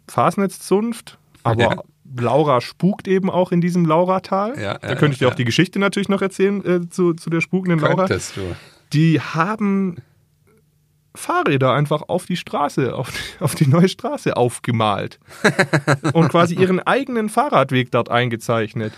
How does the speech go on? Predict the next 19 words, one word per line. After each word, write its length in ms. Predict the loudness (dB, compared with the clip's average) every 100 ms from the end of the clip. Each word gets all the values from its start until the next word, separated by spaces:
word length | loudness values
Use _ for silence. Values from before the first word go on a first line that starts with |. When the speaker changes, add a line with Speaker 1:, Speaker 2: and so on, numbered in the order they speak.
| -14 -18 -4
Speaker 1:
um 180 | 0 2
da 280 | 2 2 -2 _
drauf 240 | 0 2 4
aufmerksam 720 | 2 2 0 -2 -2 -4 -4
zu 100 | -2
machen, 320 | 0 0 0
öffentlichkeitswirksam, 960 | 0 0 0 -2 -2 0 0 0 0 -2 -2
dass 220 | -6 -4
an 120 | -2
der 160 | 0 0
Stelle 300 | 0 0 0
vielleicht 460 | -2 0 0 -4 -4 2
doch 240 | 2 0 -6
ein 140 | -2 0
Radweg 500 | 2 0 -2 -4 -2
nicht 220 | -4 -4
so 220 | -8 -10
verkehrt 420 | -8 -6 -2 -2 -2
wäre. 200 | -6